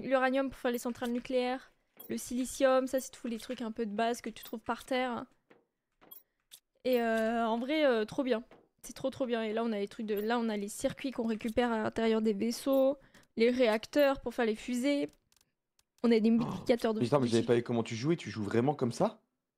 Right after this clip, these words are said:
Speaker 1: Comment ?
Speaker 2: Mais ta F O V, elle est dégueulasse.
Speaker 1: Bah quoi, ma F O V, elle est dégueulasse ?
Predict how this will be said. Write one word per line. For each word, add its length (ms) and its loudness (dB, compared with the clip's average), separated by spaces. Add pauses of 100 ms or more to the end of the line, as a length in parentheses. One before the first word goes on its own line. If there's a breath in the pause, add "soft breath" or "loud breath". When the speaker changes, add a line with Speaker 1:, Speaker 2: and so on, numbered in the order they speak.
(140)
Speaker 1:
Comment ? 380 -2 (1080)
Speaker 2:
Mais 80 -4
ta 180 2
F 140 -2
O 60 4
V, 180 4
elle 80 4
est 80 2
dégueulasse. 560 2 (880)
Speaker 1:
Bah 120 0
quoi, 220 2
ma 180 2
F 120 -6
O 80 -2
V, 140 0
elle 60 0
est 80 2
dégueulasse ? 640 -4